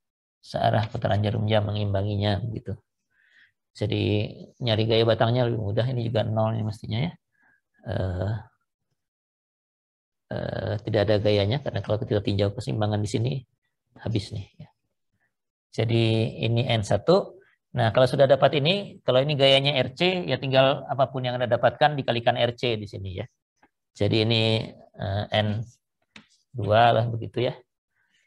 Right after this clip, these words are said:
Nah, delta C-nya yang waktu ini, ini perpindahan titik C-nya namanya delta nol. Ini perpan-, perpindahan titik C-nya namanya delta satu.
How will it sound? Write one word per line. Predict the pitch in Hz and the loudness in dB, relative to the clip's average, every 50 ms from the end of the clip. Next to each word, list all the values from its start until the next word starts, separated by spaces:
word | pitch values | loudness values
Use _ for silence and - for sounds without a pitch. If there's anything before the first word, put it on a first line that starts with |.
| _ _ | _ _
Nah, | - 110 101 98 98 101 104 117 127 | -8 -6 -4 -2 -2 -2 -2 -2 2
delta | 120 123 127 127 - 139 131 131 | 4 4 6 6 6 4 2 2
C-nya | - - 143 143 156 165 147 156 190 | 2 2 2 4 4 4 2 2 2
yang | 185 135 123 123 | 2 0 2 2
waktu | 123 117 - - _ - 131 123 120 127 - | 2 0 -2 -4 _ -4 -2 -2 -2 -2 -2
ini, | 135 127 123 - 226 - - _ _ _ _ _ _ _ _ _ _ _ _ _ _ _ _ _ _ _ _ _ _ _ _ _ _ - - | -2 -4 -4 -4 -6 -10 -16 _ _ _ _ _ _ _ _ _ _ _ _ _ _ _ _ _ _ _ _ _ _ _ _ _ _ -8 -6
ini | 120 113 120 131 143 156 | -4 -2 0 0 0 0
perpindahan | 151 143 127 - 135 131 127 127 131 131 123 131 | 0 -2 -2 0 0 2 4 4 4 4 2 0
titik | 120 - 127 - | -2 -2 -4 -6
C-nya | - - 127 123 139 139 135 | -2 -2 0 0 0 0 0
namanya | 131 131 127 127 123 127 127 123 | 0 0 0 0 0 0 0 0
delta | 120 117 113 110 - 113 104 104 | 2 0 0 2 2 0 0 0
nol. | 107 113 127 160 - 277 - _ _ _ _ - - _ _ _ _ _ _ _ _ _ _ _ _ _ _ _ - | 0 -2 -2 -2 -4 -8 -12 _ _ _ _ -20 -20 _ _ _ _ _ _ _ _ _ _ _ _ _ _ _ -6
Ini | - 123 117 127 143 147 | -4 -4 -2 0 -2 0
perpan-, | 131 135 - - 123 120 123 131 127 - | 0 -2 -2 0 -2 -2 -2 -2 -6 -6
perpindahan | - - - - 123 123 120 120 117 | -6 -8 -4 -2 0 2 2 2 2
titik | 120 - - 117 120 | 0 -4 -6 -6 -6
C-nya | - - 123 120 127 139 | -4 -4 -4 -2 0 0
namanya | 135 127 117 120 117 123 123 117 | 0 0 0 0 0 0 0 2
delta | 113 110 104 117 107 | 2 0 2 2 0
satu. | - - 101 - - 165 190 - - - - | 0 0 -4 -4 -2 -2 -2 -2 -4 -12 -20